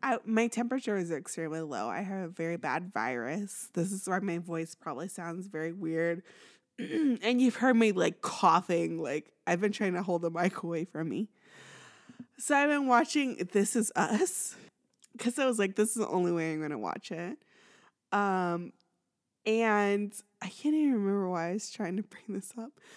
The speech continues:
but it's like, oh my God, I totally forgot.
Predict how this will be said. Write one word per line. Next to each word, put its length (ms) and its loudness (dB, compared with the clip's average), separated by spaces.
but 140 6
it's 400 2
like, 400 0
oh 680 -20
my 140 -8
God, 360 -10
I 60 -12
totally 200 -18
forgot. 380 -8